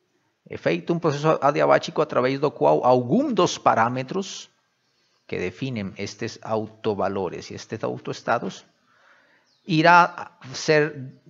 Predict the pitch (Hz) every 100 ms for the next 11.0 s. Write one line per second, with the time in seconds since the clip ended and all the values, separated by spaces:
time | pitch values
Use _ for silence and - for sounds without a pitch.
0 | - 127 117 107 127 - 123 139 135 -
1 | 147 139 135 135 123 113 107 104 95 110
2 | 110 110 110 117 - 117 - 90 85 -
3 | - 131 107 123 - - 143 135 127 120
4 | 110 113 110 110 104 101 101 101 101 -
5 | - - - - - - 107 113 101 85
6 | - - _ - 95 98 226 185 160 -
7 | - 82 82 - - - _ _ _ _
8 | _ - 120 - 110 104 101 95 95 98
9 | 95 95 87 87 87 92 98 101 - 92
10 | 87 - - _ _ _ - 95 95